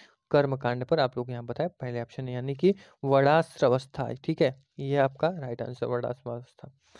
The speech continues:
यहाँ पे देखिए पन्द्रह नंबर क्वेश्चन जो बोलता है कि अलख निरंजन किस अवस्था को कहा जाता है? अलख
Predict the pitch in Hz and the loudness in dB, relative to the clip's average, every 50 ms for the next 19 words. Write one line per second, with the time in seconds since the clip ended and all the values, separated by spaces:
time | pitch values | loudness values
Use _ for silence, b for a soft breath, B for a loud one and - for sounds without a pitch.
0 | b b b b b b b b b - - 139 139 139 135 175 165 156 185 175 | b b b b b b b b b -2 0 2 2 4 4 2 4 4 2 0
1 | - - 180 190 - - 139 131 135 156 151 160 156 151 156 151 - 147 - - | 2 2 0 0 2 0 -2 0 2 2 2 2 2 2 2 2 2 2 2 0
2 | 160 151 151 139 143 143 139 135 156 151 151 156 160 156 - 180 180 175 160 - | -2 -4 0 2 0 0 2 2 2 2 2 0 -4 -4 -4 -2 -2 -2 -2 -4
3 | _ _ _ _ _ _ - - 135 147 170 175 175 _ 143 139 131 135 131 135 | _ _ _ _ _ _ 0 0 2 4 4 2 2 _ -4 -2 -2 -2 -2 -2
4 | 131 139 139 147 147 135 139 - 165 175 170 175 - 123 127 123 123 - - - | -2 -4 -4 -4 -6 -10 -10 -6 -6 -6 -4 -2 0 0 0 0 -2 -4 -4 -4
5 | 131 131 135 135 135 - 131 123 127 123 127 117 117 - - 131 131 135 135 135 | -2 0 0 -2 -2 -2 -4 -4 -4 -4 -4 -4 -2 0 0 0 0 0 -2 -4
6 | b b b b b b - 139 139 147 160 165 165 - | b b b b b b 0 0 4 4 4 2 2 -2